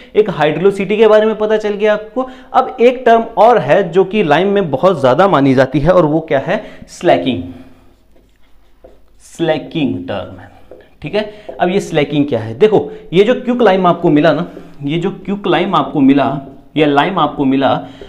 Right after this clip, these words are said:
वो क्या है, उसे ना मॉइस्चर के साथ बहुत दिली लगाव है उसको, ठीक है। ये पानी के साथ बहुत प्यार करता है, मतलब जहाँ भी आपको ये दि-, मतलब क्विक lime को moisture दिखेगा उसको झट से जाके वो क्या करेगा, गले लगा लेगा, इतना प्यार करता है ये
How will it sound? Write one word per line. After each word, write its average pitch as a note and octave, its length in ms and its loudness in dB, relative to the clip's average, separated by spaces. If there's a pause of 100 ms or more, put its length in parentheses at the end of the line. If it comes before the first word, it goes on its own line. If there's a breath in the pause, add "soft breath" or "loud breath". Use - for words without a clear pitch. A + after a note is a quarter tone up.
(260 loud breath)
वो D#3+ 180 0
क्या G#3 200 -2
है, F3 120 -2
उसे A3 320 -4
ना A3 60 -2
मॉइस्चर F3 480 0
के A3+ 100 -4
साथ G3+ 180 -4
बहुत F3 360 -6
दिली F#3+ 220 2
लगाव A2+ 400 0
है G#2 60 -6
उसको, - 240 -16 (800)
ठीक E3 180 -8
है। - 340 -8
ये G#3+ 80 2
पानी F#3 320 0
के G3+ 60 -6
साथ F3+ 280 -6
बहुत E3 300 -2
प्यार A#2 200 -2
करता - 300 -18
है, - 100 -20 (1400 soft breath)
मतलब F3 280 -4
जहाँ F#3 240 -4
भी G#3+ 100 2
आपको F#3+ 360 0
ये F#3 140 0
दि-, E3+ 340 -4
मतलब F3 560 -4
क्विक A3 160 -4
lime F3+ 220 2
को G#3 120 4
moisture F3+ 380 0
दिखेगा D#3+ 340 -4
उसको F3+ 180 -4
झट F3+ 260 -2
से F3+ 160 -4
जाके D3 220 -2
वो D3+ 120 -2
क्या C3 160 -4
करेगा, C3 260 -4
गले A#2+ 260 -2
लगा G#2+ 220 -6
लेगा, F#2+ 280 -12
इतना B2 240 -6
प्यार B2 240 0
करता A2 320 -10
है G#2 200 -10
ये G#3 180 -6